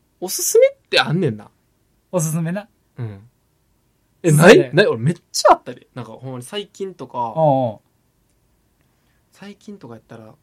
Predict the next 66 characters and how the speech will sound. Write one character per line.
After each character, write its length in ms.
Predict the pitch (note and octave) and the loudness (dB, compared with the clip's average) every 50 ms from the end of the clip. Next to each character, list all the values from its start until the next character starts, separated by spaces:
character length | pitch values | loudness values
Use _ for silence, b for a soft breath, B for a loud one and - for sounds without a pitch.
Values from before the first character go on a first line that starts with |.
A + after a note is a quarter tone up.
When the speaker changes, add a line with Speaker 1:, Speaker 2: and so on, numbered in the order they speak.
| _ | _
Speaker 1:
ほ 60 | D3 F#3 | -18 -16
ん 40 | |
ま 80 | F#3+ - - | -16 -16 -16
お 60 | - | -18
菓 200 | C3 - - - | -14 -10 -10 -10
子 160 | - - - B2+ | -10 -10 -12 -14
や 80 | A#2 | -16
け 120 | A#2+ - A2+ | -18 -18 -18
ど、 560 | A2 A2+ G#2+ G#2 G#2+ D3+ D3 C3 A2+ G2+ A2+ _ _ _ _ _ _ _ _ _ _ _ | -18 -18 -18 -16 -12 -10 -8 -8 -8 -10 -14 _ _ _ _ _ _ _ _ _ _ _
Speaker 2:
う 40 | C3+ | -18
ん。 20 | A#2 | -16
Speaker 1:
あ 60 | A2 | -16
の、 460 | A2 G#2+ G#2+ G#2+ G#2+ G#2 G#2+ G#2+ B2 _ _ _ _ _ _ _ _ _ _ _ _ _ _ _ _ _ _ | -16 -16 -18 -18 -20 -20 -20 -20 -20 _ _ _ _ _ _ _ _ _ _ _ _ _ _ _ _ _ _
何 220 | - B2 A2+ A#2+ C3+ | -20 -20 -18 -18 -18
の 80 | D#3 | -18
お 20 | D#3+ | -20
菓 140 | - - A#2+ | -20 -20 -20
子 100 | - - | -20 -20
や？ 120 | G#2+ A2+ - | -20 -20 -20
あ 100 | - A2 | -20 -20
の、 260 | G#2+ G#2+ G#2+ A2 - _ _ | -20 -20 -20 -20 -20 _ _
あ 80 | A2+ | -20
れ。 120 | G#2 G#2+ - _ _ _ _ _ _ _ _ _ _ _ _ _ _ _ _ _ _ _ - | -20 -20 -20 _ _ _ _ _ _ _ _ _ _ _ _ _ _ _ _ _ _ _ -20
出 100 | C3+ C3 | -18 -16
て 60 | B2+ | -16
こ 120 | B2 A#2 G#2+ | -16 -18 -20
へ 20 | |
ん。 60 | G#2 B2 _ _ _ _ _ _ _ _ _ | -20 _ _ _ _ _ _ _ _ _ _
あ 100 | - B2+ | -20 -20
の 120 | A#2+ A#2 A2+ | -20 -20 -18
ー、 480 | A2+ A2+ A#2 A2+ A2+ A2+ A2+ A2+ A2+ A2+ C3+ _ _ _ _ _ _ _ _ _ _ _ _ _ _ _ _ _ _ _ _ _ _ _ _ _ _ _ _ _ _ _ _ _ _ _ _ _ _ _ _ _ _ _ _ _ _ _ _ _ _ _ | -18 -18 -18 -18 -20 -20 -20 -20 -20 -20 -20 _ _ _ _ _ _ _ _ _ _ _ _ _ _ _ _ _ _ _ _ _ _ _ _ _ _ _ _ _ _ _ _ _ _ _ _ _ _ _ _ _ _ _ _ _ _ _ _ _ _ _
Speaker 2:
出 160 | - C#3 D#3 | -10 -8 -8
て 180 | D3+ E3 E3+ D#3 | -8 -10 -14 -18
こ 220 | - - D#3+ E3 | -16 -12 -8 -6
う 40 | D3 | -4
へ 60 | - | -4
ん 40 | - | -4
な。 440 | B2 A#2+ - B2 B2 A#2+ A#2 - - B4+ - - D5 D5 | -4 -4 -6 -6 -4 -4 -4 -2 -2 2 6 6 6 8
<laughs> 320 | D5 D#5 C#5+ - - C5 - | 10 8 6 8 8 6 6
お 60 | F#3 | 6
す 140 | - - G3+ | 6 4 2
す 200 | - - A#3+ A3+ | 4 6 8 8
め 140 | A3+ B3+ A3+ | 10 10 8
し 100 | - - | 8 8
た 160 | - D4+ B3+ | 10 10 10
い 80 | G#3 | 10
言 120 | F#3 F#3 F#3+ | 10 8 6
う 20 | |
て 100 | F#3 G3 | 6 2
て 140 | E3+ E3+ D3+ | 0 0 2
出 120 | D3+ F#3+ G3 | 2 4 4
て 120 | A3+ A#3 | 4 2
こ 140 | A#3 B3+ B3+ | 6 6 6
う 60 | F#3 E3+ | 6 6
へ 40 | |
ん 40 | D#3+ | 2
っ 20 | D3 | -2
て 120 | - C3 | -4 -6
な 180 | C3+ C#3 D3 F#3+ | -2 0 0 0
ん 60 | A3 | 2
な 120 | G3 C#3+ A2 | 0 -2 -4
ん？ 40 | - _ _ - | -8 _ _ 4
Speaker 1:
じ 60 | A#3+ | 6
ゃ 20 | G#3+ | 6
あ 40 | |
ね、 120 | F3 D3 | 6 4